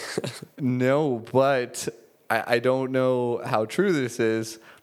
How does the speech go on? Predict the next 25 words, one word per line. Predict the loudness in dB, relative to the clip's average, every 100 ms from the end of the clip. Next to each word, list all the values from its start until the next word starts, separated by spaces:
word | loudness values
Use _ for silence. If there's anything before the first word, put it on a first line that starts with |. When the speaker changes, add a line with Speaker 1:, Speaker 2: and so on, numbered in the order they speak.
| -4
Speaker 2:
I | 0
know | 2 0
California | 0 0 0 0 0 0 2 -2
has | -2 -4
started | 0 2 2 2 -2 -2 -10 -18 -20 -20 _ _
filtering | 0 2 2 -2 0
water. | 2 2 2 -2 -4 -10 -8
So | 0 2
I'd | 2 2
like | 0 0 -2
to | -4
think | -4 -2 2 2 -2 -8 -18 -20 0
that | 2
they | 2 0
have | 0 0 2 0
a | -2 -4
separate | 0 0 2 0 -2 -8 -18 -6
disposal | -4 -4 2 2 2 -2 -4
system | -2 -2 -2 0 0 0
in | -2 -2
this | -2 -4
case. | -4 0 2 2 -2 -4 -6 -10 -20 -20 -20 -20 -20 _ _ -6
Yeah, | 0 2 0
'cause | -2 0
I, | 0 0